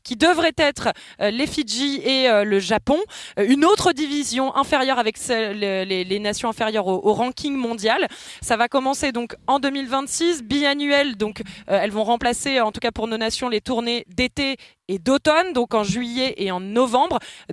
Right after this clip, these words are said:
deux fois par an sur les années où il n'y aura pas les tournées des Lions britanniques ni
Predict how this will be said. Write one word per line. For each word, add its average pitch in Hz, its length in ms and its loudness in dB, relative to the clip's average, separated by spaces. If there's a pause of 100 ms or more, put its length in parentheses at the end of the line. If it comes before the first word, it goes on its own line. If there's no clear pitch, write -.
deux 302 140 4
fois 302 180 2
par 254 240 2
an 294 140 0
sur 262 240 -4
les 233 180 -2
années 233 180 0
où 254 60 -4
il 240 60 -6
n'y 220 80 -2
aura 208 160 2
pas 233 120 0
les 226 120 -4
tournées 220 260 -4
des 190 140 -2
Lions 233 440 -2
britanniques 233 460 -6
ni 254 220 -2